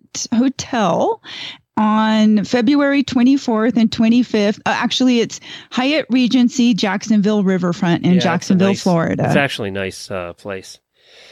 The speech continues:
Speaker 1: Is it?
Speaker 2: Yeah, it's a nice, nice hotel. They're, they're gonna have perfect weather. It's right on the water, you know, right near the ocean. So they're gonna have a good time.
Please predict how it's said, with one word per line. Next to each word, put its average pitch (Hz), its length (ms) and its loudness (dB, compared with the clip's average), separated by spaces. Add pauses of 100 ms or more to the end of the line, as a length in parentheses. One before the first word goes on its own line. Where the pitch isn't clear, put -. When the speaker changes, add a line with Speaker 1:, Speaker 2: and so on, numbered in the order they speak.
(100)
Speaker 1:
Is 214 160 4
it? 226 200 2
Speaker 2:
Yeah, 107 340 -8
it's 123 160 -8
a 117 40 -2
nice, 101 260 -8
nice 120 320 -8
hotel. 110 400 -14 (160)
They're, 151 160 0
they're 196 200 2
gonna 233 200 2
have 247 340 -6
perfect 269 320 -2
weather. 226 360 2
It's - 180 -2
right 233 260 2
on 220 140 -2
the 214 100 2
water, 180 580 -2
you 170 140 -4
know, 156 140 -2
right 165 260 -4
near 170 240 -4
the 151 180 -4
ocean. 143 500 -4 (420)
So 123 640 0 (260)
they're 131 120 -6
gonna 117 140 -4
have 107 120 -6
a 98 40 -14
good 95 140 -12
time. 98 120 -18